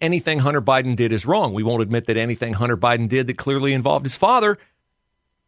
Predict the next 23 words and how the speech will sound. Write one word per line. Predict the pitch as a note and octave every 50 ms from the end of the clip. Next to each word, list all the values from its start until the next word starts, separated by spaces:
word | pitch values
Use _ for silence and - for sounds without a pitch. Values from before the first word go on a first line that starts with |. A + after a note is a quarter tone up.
| _
involved | _ D3 C3+ A2 B2 B2+ C3 B2
his | A2+ -
father | - - G2+ G#2+ A2 A#2+ A#2
even | - C#3 B2+ A2 B2 B2
at | B2+
all. | C#3+ F3 F3 B2 - -
And | C3+ C3+
besides, | C#3+ D#3+ - F#3+ E3+ E3 C#3 B2+
if | A2+ C#3
it | A2+
did, | C#3+ D3 C3+ A2
there's | B2+ A#2+ G2
no | C3+ B2 A2+
direct | G2 A2 G#2 G#2 G2+ G2+ -
tie. | - C#3 C#3 C3+ C3+ C#3
And | - C#3+ C#3+
even | C#3 B2+ B2+
if | B2 A#2+ -
there | B2 A2+ A#2
is | A#2+ A2
a | A#2 G#2
direct | F#2+ G#2+ G2+ G#2+ G2+ - -
tie, | - D#3 E3 D#3 C#3+